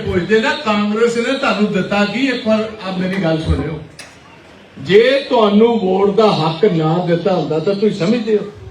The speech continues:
ਪ੍ਰਧਾਨ ਮੰਤਰੀ ਵੀ ਝੋਲੀ ਅੱਡ ਕੇ ਹੁਣ ਵੋਟਾਂ ਮੰਗਦਾ ਤੁਹਾਡੇ ਕੋਲ। ਨਹੀਂ ਤੇ ਪੁਰਾਣੇ ਟਾਈਮ 'ਚ ਜਦੋਂ ਮਹਾਰਾਜਿਆਂ ਦਾ ਵਕਤ ਸੀ, ਅੰਗਰੇਜ਼ਾਂ ਦਾ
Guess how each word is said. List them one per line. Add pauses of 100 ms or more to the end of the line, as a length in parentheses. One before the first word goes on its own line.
(680)
ਪ੍ਰਧਾਨ
ਮੰਤਰੀ
ਵੀ
ਝੋਲੀ
ਅੱਡ
ਕੇ
ਹੁਣ
ਵੋਟਾਂ
ਮੰਗਦਾ
ਤੁਹਾਡੇ
ਕੋਲ। (1600)
ਨਹੀਂ
ਤੇ
ਪੁਰਾਣੇ
ਟਾਈਮ
'ਚ
ਜਦੋਂ
ਮਹਾਰਾਜਿਆਂ
ਦਾ
ਵਕਤ
ਸੀ,
ਅੰਗਰੇਜ਼ਾਂ
ਦਾ